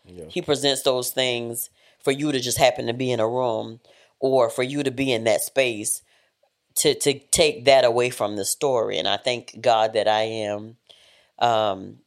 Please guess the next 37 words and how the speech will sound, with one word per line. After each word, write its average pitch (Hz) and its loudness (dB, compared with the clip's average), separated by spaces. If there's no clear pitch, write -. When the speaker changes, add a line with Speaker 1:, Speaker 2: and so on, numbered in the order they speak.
Speaker 2:
you 151 0
know, 110 0
I, - -2
I 120 0
think 120 -2
I, - 2
did 156 -6
I 185 0
tell 190 -6
you 180 -6
this 202 -6
today? 202 -6
I 147 0
think 180 -8
I 165 0
said 156 -4
it 143 -2
once 135 -4
I 139 2
got 131 0
home. 147 -4
Like, 120 2
at 151 4
the 156 0
end 214 0
of 208 2
the 170 2
day, 165 2
whether 147 4
I'm 131 0
happy, 151 2
I'm 123 2
sad, 135 4
I'm, 113 -4
I'm, 117 -2
I'm, 110 -2
I'm 110 -4